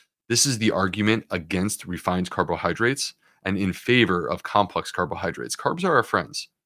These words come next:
We need carbs to be healthy humans, but it's really the complex carbs where the money is at, not the refined carbs. Refined carbs are where we're creating something that's fairly unnatural, like a, uh, white bleached flour or sugar.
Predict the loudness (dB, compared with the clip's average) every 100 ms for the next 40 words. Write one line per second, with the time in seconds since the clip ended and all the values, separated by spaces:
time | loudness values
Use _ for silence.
0 | _ _ _ _ -4 -2 0 2 2 2
1 | -2 2 2 0 -4 -2 -2 -4 -8 -8
2 | _ -4 -4 0 2 2 0 -2 -2 -2
3 | -6 -6 -6 -6 -8 -10 -8 -6 -4 -4
4 | -4 -6 -8 -12 -8 0 2 2 2 -4
5 | -2 -4 -6 -12 -14 -10 -2 -2 2 4
6 | 4 0 -10 -20 -20 _ 2 4 4 0
7 | 0 0 2 -2 -4 -4 -2 2 4 4
8 | 0 -2 -4 -6 -2 0 0 -2 _ _
9 | _ _ -2 0 0 2 2 2 0 -2
10 | -6 _ -6 0 0 0 -4 -2 -4 -4
11 | 4 6 6 6 2 _ _ _ _ _
12 | 0 2 4 0 -4 -6 -6 -8